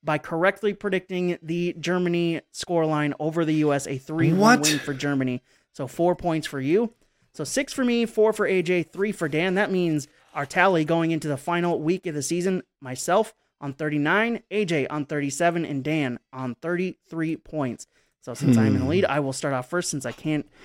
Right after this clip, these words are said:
Speaker 2: Hmm.
Speaker 1: uh, so I can't defend against your guys' picks. And we'll do snake order as usual. And you said Minnesota match and one of the two, or one of, two of
Speaker 2: Two
Speaker 1: the
Speaker 2: of the
Speaker 1: three,
Speaker 2: other. Yep.
Speaker 1: uh, matches. So I'll start off with Minnesota. Minnesota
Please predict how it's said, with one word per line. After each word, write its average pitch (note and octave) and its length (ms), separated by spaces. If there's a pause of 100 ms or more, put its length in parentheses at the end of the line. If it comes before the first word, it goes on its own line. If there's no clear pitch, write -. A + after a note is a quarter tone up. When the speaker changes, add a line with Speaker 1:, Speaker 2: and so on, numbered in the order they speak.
Speaker 2:
Hmm. D3 280
Speaker 1:
uh, C#3 220
so - 140
I B2 60
can't - 380
defend E3+ 500
against D#3+ 440
your E3+ 180
guys' G3 380
picks. - 380 (460)
And D3 260
we'll D#3 120
do F3 120
snake F#3 300
order D#3+ 200
as D#3 200
usual. D3 440 (140)
And D3+ 120
you D#3 40
said D#3 460 (480)
Minnesota G3+ 420
match F#3+ 280
and D3+ 320
one D#3+ 200
of D#3 140
the D3 360 (180)
two, F3+ 440 (100)
or D#3+ 100
one F3 200
of, E3+ 140 (300)
two C4+ 160
of B3+ 40
Speaker 2:
Two F#3+ 100
Speaker 1:
the F3 60
Speaker 2:
of D#3 60
the C#3 100
Speaker 1:
three, B2+ 180
Speaker 2:
other. - 160 (320)
Yep. B2 200
Speaker 1:
uh, C#3 280
matches. C3 400
So D#3 320
I'll D3+ 80
start G#3+ 180
off G3+ 160
with G3+ 100
Minnesota. E3 580
Minnesota E3+ 920